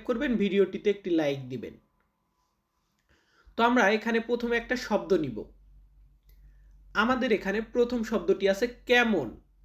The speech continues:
এটাকে আমরা ইতালিতে বলি কোমে। আসলে কোমে মানে কেমন বা কিভাবে, দুটাই বোঝায়।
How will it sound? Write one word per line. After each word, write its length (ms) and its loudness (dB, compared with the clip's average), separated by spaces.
এটাকে 360 2
আমরা 420 0
ইতালিতে 540 -2
বলি 500 -2
কোমে। 640 4
আসলে 480 0
কোমে 440 0
মানে 280 0
কেমন 520 2
বা 440 -2
কিভাবে, 560 0
দুটাই 380 4
বোঝায়। 420 -2